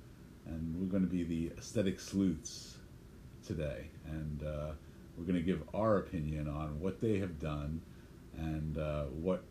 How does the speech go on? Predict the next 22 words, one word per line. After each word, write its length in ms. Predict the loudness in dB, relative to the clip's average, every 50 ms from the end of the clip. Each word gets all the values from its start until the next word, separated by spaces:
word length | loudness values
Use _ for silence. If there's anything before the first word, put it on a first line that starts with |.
| -16 -10 -6
may 300 | -4 -2 0 2 2 2
have, 360 | 2 0 0 0 0 -2 -2 -4 -6 -2
may 280 | 2 6 8 8 8 10
or 100 | 8 8
may 220 | 8 8 8 6
have, 240 | 6 4 2 0 -2 -4 -4
may 440 | 0 4 4 6 6 6 6 4 2 0
or 120 | 2 2
may 240 | 4 4 4 4 4
not 260 | 2 2 0 -2 -2
have 300 | -2 -2 -2 -2 -2 -2
gone 280 | -2 0 2 2 2 4
wrong 480 | 4 2 2 2 0 -2 -4 -6 -8 -10 -12 -14 -16 -16 -16 -16 -16 -16 -16 -12 -6 0
or 160 | 2 4 4
right, 420 | 6 6 6 6 4 4 0 -4 -8 -14 -16 -16 -12 -10
depending 360 | -8 -4 -2 0 0 2 2 2
on 180 | 2 2 0
your 180 | 2 2 2 2
opinion 480 | 2 2 0 0 0 0 0 -2 -4 -8 -10
on 160 | -10 -10 -10 -10 -12
this. 320 | -12 -14 -14 -16 -16 -16 -16 -16 -16 -16 -16 -16 -16 -16 -16 -18 -16 -16
So 500 | -12 -8 -4 -2 0 0 0 0 0 -2